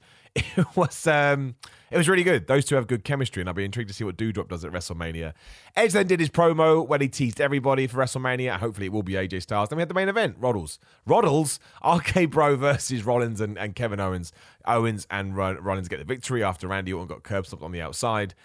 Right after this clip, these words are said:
and we move on to that event in a couple of weeks. And I really don't know. Look, as crazy as it sounds,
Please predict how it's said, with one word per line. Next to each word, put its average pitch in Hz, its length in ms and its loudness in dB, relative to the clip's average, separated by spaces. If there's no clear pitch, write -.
and 101 160 -6
we 104 100 -2
move 98 220 -4
on 95 140 -4
to 95 120 -14
that 78 160 -4
event 90 200 -8
in 87 80 -16
a 98 60 -16
couple 107 300 -20
of 117 60 -16
weeks. 135 220 -14
And 175 140 0
I - 20 4
really 262 220 0
don't 240 180 4
know. 208 220 2
Look, 180 160 -2
as 160 140 0
crazy 220 420 2
as 180 140 4
it - 60 -4
sounds, 107 600 0